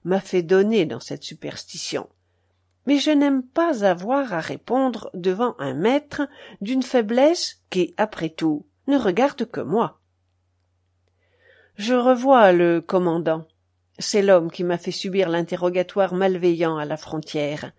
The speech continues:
Il s'est humanisé et ses yeux noirs ne me font plus peur. Pour passer le temps, on joue à la commission extraordinaire. Je suis accusé, encore.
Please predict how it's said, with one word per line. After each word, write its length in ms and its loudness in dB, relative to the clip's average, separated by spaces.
Il 160 -2
s'est 300 -2
humanisé 840 0
et 120 -2
ses 300 -4
yeux 100 0
noirs 360 0
ne 120 2
me 140 0
font 240 -4
plus 220 -6
peur. 500 -6
Pour 180 -10
passer 340 -2
le 160 0
temps, 320 -4
on 140 0
joue 380 0
à 120 4
la 360 0
commission 500 2
extraordinaire. 1000 -4
Je 160 -2
suis 320 0
accusé, 560 2
encore. 720 -4